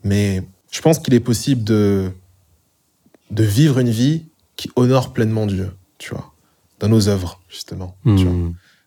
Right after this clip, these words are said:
Speaker 1: vois. Euh, des œuvres qui révèlent justement qu'on a été sauvé par Christ. Euh, voilà.
Speaker 2: Merci beaucoup, Rubens.
Speaker 1: Avec grand plaisir.
Speaker 2: Je pense qu'on a vraiment fait à peu près le tour de la question.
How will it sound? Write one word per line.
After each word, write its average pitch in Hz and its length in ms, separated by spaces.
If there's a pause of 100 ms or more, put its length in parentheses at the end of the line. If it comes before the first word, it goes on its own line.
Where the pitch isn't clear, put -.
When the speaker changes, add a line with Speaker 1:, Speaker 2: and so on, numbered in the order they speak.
(120)
Speaker 1:
vois. 95 160
Euh, 90 40
des 98 220
œuvres 127 140
qui - 160
révèlent 107 240
justement 113 200
qu'on 90 260
a 98 60
été 92 120
sauvé 110 340
par 104 160
Christ. - 400 (1000)
Euh, - 40 (200)
voilà. 92 340 (1120)
Speaker 2:
Merci 98 220
beaucoup, 98 260
Rubens. 87 440 (300)
Speaker 1:
Avec 101 180
grand 110 160
plaisir. 127 340
Speaker 2:
Je 117 40
pense 113 160
qu'on 104 140
a 92 100
vraiment 104 340
fait 113 280
à 113 120
peu 117 160
près 110 200
le 104 100
tour 110 180
de 104 60
la 101 120
question. 110 300